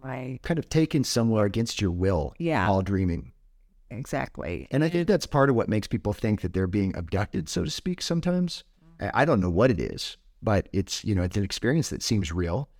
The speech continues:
Speaker 1: Yeah,
Speaker 2: And
Speaker 1: it can be kind of scary,
Speaker 2: it can be
Speaker 1: but
Speaker 2: very scary.
Speaker 1: I realize now that I, like you said, I do have agency and I can say no.
Speaker 2: Yeah, I'm not gonna
Speaker 1: I
Speaker 2: participate in this.
Speaker 1: Yeah, or I can call on my inner resources. And I remember s-,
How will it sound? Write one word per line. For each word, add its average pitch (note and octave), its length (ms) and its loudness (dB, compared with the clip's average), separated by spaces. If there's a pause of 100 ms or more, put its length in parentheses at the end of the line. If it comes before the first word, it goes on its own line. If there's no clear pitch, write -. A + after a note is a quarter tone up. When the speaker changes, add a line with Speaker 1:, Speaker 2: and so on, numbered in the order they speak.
Speaker 1:
Yeah, E3 280 0
Speaker 2:
And A#2 220 2
Speaker 1:
it A#2 120 0
can - 100 -8
be F#4 100 -16
kind D#4+ 260 -2
of C4+ 80 -6
scary, F3+ 480 0
Speaker 2:
it E3+ 40 0
can B2 220 -4
be - 60 -16
Speaker 1:
but F3 160 0
Speaker 2:
very C3+ 240 2
scary. - 400 -4 (120)
Speaker 1:
I F#3+ 280 2
realize F3+ 600 0
now F3 300 0
that E3 160 -2
I, D#3+ 240 -2 (220)
like C#3 260 -4
you D3 80 -2
said, E3 380 4
I D3+ 180 2
do F3 200 -2
have C#3+ 220 -2
agency D3 680 -2
and C#3 120 0
I C3+ 140 -2
can C#3 200 -4
say C#3 360 -4
no. C#3+ 400 0 (600)
Speaker 2:
Yeah, C3+ 140 6
I'm F#2 80 2
not A2 120 2
gonna C3 100 0
Speaker 1:
I D#3+ 40 2
Speaker 2:
participate G2+ 640 -2
in C#2+ 80 -2
this. - 360 -8
Speaker 1:
Yeah, - 100 -12
or C#3+ 100 -4
I C#3+ 60 -4
can D3+ 220 -6
call D3 280 -2
on D3 200 -2
my C#3 120 -2
inner C#3+ 320 -4
resources. - 760 -6
And D#3+ 100 0
I F3+ 40 4
remember B3+ 400 4
s-, - 180 -4